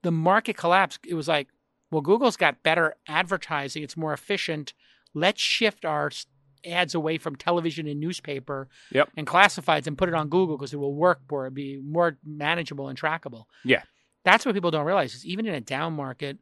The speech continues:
Speaker 1: the, the winners accrue even more.
Speaker 2: Yeah, you can get more share in a down market.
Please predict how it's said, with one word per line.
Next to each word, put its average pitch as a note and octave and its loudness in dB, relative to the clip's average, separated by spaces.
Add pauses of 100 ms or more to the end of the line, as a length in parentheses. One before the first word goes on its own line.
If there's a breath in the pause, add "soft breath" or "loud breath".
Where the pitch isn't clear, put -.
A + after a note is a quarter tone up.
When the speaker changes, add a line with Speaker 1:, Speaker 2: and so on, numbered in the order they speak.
(920)
Speaker 1:
the, D#3+ 0 (680)
the E3 2
winners F3 2
accrue E3+ 0
even G3 0
more. D3+ -8
Speaker 2:
Yeah, D#3 4
you A#2 0
can B2 -2
get B2+ 2
more C3+ 4
share A#2 -2
in G#2 -2
a G2 -6
down G#2 -2
market. F#2 -10